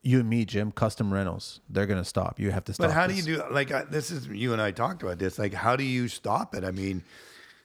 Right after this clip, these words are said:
Speaker 2: you know, we have clients that have rented homes and they have to be out at a certain time because whatever, they're, you know, there's other renters coming in.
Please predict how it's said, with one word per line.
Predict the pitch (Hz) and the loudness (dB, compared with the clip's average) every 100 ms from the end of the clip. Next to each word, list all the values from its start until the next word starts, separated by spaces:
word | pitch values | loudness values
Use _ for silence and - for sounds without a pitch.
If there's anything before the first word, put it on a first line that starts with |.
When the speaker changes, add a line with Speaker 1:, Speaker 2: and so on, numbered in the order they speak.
| _ | _
Speaker 2:
you | - | -4
know, | 117 | -2
we | 107 113 | -2 -2
have | 120 117 | -4 -6
clients | 110 110 107 101 101 | -4 -2 -2 -4 -4
that | |
have | 98 87 | -6 -4
rented | 95 101 101 90 | -2 -2 -4 -4
homes | 104 117 107 87 - - - - _ | -2 -2 -2 -4 -8 -18 -20 -20 _
and | - 110 107 101 98 | -6 -4 -2 -2 0
they | |
have | 104 98 - | 0 -2 -6
to | |
be | 101 95 | -4 0
out | 104 110 | 2 2
at | 98 90 | 0 -4
a | |
certain | 92 101 98 95 | -4 -4 -4 -6
time | 92 120 117 101 90 | -2 0 0 -2 -6
because | 87 131 87 82 76 - - | -8 -8 -6 -8 -12 -18 -8
whatever, | 104 117 104 | -2 0 0
they're, | 82 85 90 175 | -4 -10 -10 -10
you | 101 | -8
know, | 92 | -6
there's | 92 113 98 95 | -8 -6 -6 -2
other | 123 123 | 0 0
renters | 98 95 - 101 | -2 -6 -8 -10
coming | - 92 87 | -6 -4 -2
in. | 85 78 | -4 -6